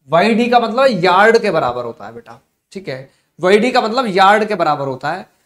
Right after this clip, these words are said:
और एक यार्ड, एक यार्ड बराबर होता है थर्टी सिक्स इंच के बराबर,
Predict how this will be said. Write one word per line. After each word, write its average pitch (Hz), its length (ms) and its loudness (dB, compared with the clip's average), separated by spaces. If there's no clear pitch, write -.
और 226 120 0
एक 269 300 0
यार्ड, 196 800 2
एक 240 380 2
यार्ड 180 340 2
बराबर 175 360 0
होता 147 180 -8
है - 140 -8
थर्टी 156 260 -8
सिक्स - 360 -14
इंच 160 340 -10
के 156 140 -12
बराबर, 107 400 -14